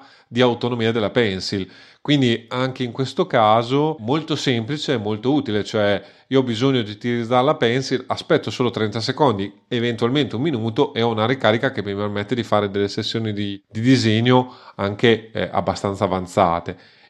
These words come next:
In più, sempre con quello sistema qui, c'era il pairing, cioè l-, la comodità, diciamo, dell'Apple Pencil è che,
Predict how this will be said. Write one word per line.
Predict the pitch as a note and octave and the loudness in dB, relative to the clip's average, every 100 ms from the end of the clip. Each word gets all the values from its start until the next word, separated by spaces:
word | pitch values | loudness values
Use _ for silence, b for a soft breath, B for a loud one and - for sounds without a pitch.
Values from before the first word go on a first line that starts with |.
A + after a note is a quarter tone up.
| _ | _
In | C#3+ F#3+ G#3+ | 0 2 0
più, | G#3+ C#3 C#3+ G3 C4 - | 0 4 4 4 -2 -14
sempre | - D3 F3 C3+ | -4 2 2 2
con | B2 G#2+ | 0 0
quello | A2+ A#2+ A2 | 2 2 2
sistema | G#2 - A2 - C3 F#3+ | -2 -6 -6 -2 0 0
qui, | - A#2 D#3 | -4 -4 -4
c'era | - - A2 A#2 D3 D3 B B B B _ | -8 -4 2 6 6 4 B B B B _
il | G2+ G2 | -6 -6
pairing, | - E3 A2+ G2+ F#2+ F#2 F#2+ | 4 6 8 4 2 -4 -10
cioè | - A2+ G2 - B B B | 2 4 4 0 B B B
l-, | G2+ G2+ G2+ G2 | -6 -6 -4 -6
la | G2 G#2+ | -4 -4
comodità, | - A#2 A#2 A#2+ A#2+ A2 D#3+ A2 | -2 -2 0 0 -2 2 4 4
diciamo, | G2+ B2 G#2+ | 2 -4 -4
dell'Apple | G2+ G#2+ F3 | -2 -2 -4
Pencil | F#3 A#2 B2 - D3+ | 0 0 0 -2 -2
è | A#2+ G#2+ | 0 0
che, | A#2+ A2 G2+ | 0 0 0